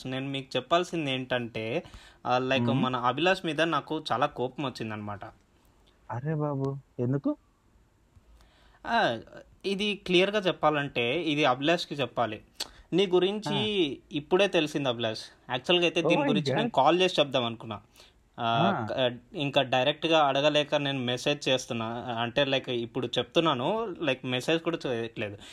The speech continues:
Speaker 1: ఇప్పుడు చెప్తున్నాను,
Speaker 2: Hmm.
Speaker 1: డైరెక్ట్గా చెప్తున్నాను. నువ్వు ఇలా చేస్తావని
Speaker 2: Hmm.
Speaker 1: అస్సలు అనుకోలేదు అభిలాష్.
Speaker 2: అరే, ఏం చేశాను నీకు తెలియకుండా?
Speaker 1: ఆ, నువ్వు
Speaker 2: ఏం నీ
Speaker 1: అంటే
Speaker 2: ఫోన్
Speaker 1: ఏదో
Speaker 2: కూడా నేను
Speaker 1: అనుకున్నాను,
Speaker 2: తీసుకోలేదు.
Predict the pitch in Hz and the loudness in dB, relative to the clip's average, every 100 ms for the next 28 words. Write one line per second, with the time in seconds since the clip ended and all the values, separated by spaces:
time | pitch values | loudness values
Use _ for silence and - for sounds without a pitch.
0 | - 143 165 160 160 - 156 143 160 117 | -8 -2 0 2 2 2 2 2 2 -2
1 | 107 - - _ 123 135 165 175 151 131 | -6 -14 -16 _ 0 2 4 4 2 2
2 | - 120 110 107 - 127 156 160 165 165 | -2 -4 -4 -8 -10 0 4 6 6 6
3 | 170 170 196 190 175 - 202 196 165 143 | 2 4 2 4 0 4 4 4 2 0
4 | 131 120 113 113 110 - - _ _ _ | 0 0 -2 -2 -4 -6 -20 _ _ _
5 | _ _ _ - 139 143 180 127 156 226 | _ _ _ -6 0 2 2 2 2 2
6 | - 277 185 160 - 151 165 170 160 123 | 2 0 0 0 0 0 2 2 2 0
7 | 104 - - - _ _ _ - - - | -2 -8 -20 -20 _ _ _ -20 -20 -20
8 | - - - 127 123 127 147 202 185 175 | -20 -18 -4 -2 0 2 4 4 4 4
9 | 160 143 147 175 165 160 185 165 160 165 | 6 6 6 6 6 4 2 4 4 4
10 | 170 165 175 | 4 2 -2